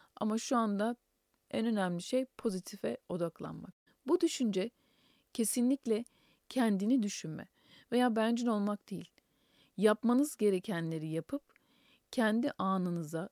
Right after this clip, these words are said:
içinize döndüğünüzde devam edebilmek için zorlamadan adım adım ana ta-, e, taşımaya çalışmalısınız kendinizi. Sevdiklerimize, mağdurlara, yardım ihtiyacı olan insanların yanında olmak için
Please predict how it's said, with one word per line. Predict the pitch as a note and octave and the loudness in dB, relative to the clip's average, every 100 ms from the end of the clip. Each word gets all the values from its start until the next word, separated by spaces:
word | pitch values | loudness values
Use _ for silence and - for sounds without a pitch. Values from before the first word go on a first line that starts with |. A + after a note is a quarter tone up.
| _ | _
içinize | F#3 - F#3+ F#3+ A#3+ G3+ | -8 -2 0 2 2 2
döndüğünüzde | F#3 E3 D#3 D#3+ D3+ D3 G3 - | 0 -2 -6 -6 -6 -4 -6 -2
devam | F3 F3+ G3+ A#3 G#3+ | -2 0 2 2 0
edebilmek | F3+ E3+ F3 F#3 G#3 F3 | 0 -2 -4 -4 -6 -10
için | - D#3 D#3+ _ _ _ _ _ - - _ F3+ | -12 -12 -12 _ _ _ _ _ -20 -20 _ -2
zorlamadan | F#3+ G3+ G#3 A3 G3 D#3+ D3+ F3+ _ _ _ _ | 2 4 4 2 0 -2 -4 -8 _ _ _ _
adım | F#3+ G3 C4 | 0 4 4
adım | G3+ E3 G#3 C4 _ _ _ _ - | 4 0 -4 -6 _ _ _ _ 0
ana | G#3 A3 A#3 | 2 2 0
ta-, | - - F3 | -2 -4 0
e, | F3 E3+ | 0 0
taşımaya | F#3 F3+ E3+ E3 D#3+ | -4 -4 -4 -4 -6
çalışmalısınız | - D#3 - D#3+ D#3 - D#3+ D#3 | -6 -8 -8 -8 -10 -10 -12 -12
kendinizi. | - D3+ D3+ D3+ D#3 F#3+ - _ _ _ _ _ _ _ | -12 -10 -10 -12 -16 -20 -20 _ _ _ _ _ _ _
Sevdiklerimize, | - B3 G#3 A#3 A#3 A3 A3 G3 G3 F#3 | 0 2 2 -2 0 0 0 0 -2 -2
mağdurlara, | F3 E3+ F#3 F3+ F3+ F3 E3+ E3 F#3+ | -2 -2 0 0 0 0 0 -2 -6
yardım | E3 F3 F#3 A#3 C#4+ | -2 0 2 4 4
ihtiyacı | C4 - F3 E3 E3 | 4 2 0 2 0
olan | D#3+ D#3 - | -2 -4 -6
insanların | D#3+ - D#3+ D#3 D#3 D#3+ | -8 -6 -6 -6 -6 -4
yanında | E3 F3 | -4 -2
olmak | G3 F#3+ G#3 G3 | -2 0 -4 -6
için | - F3 A#3+ | -8 -4 -6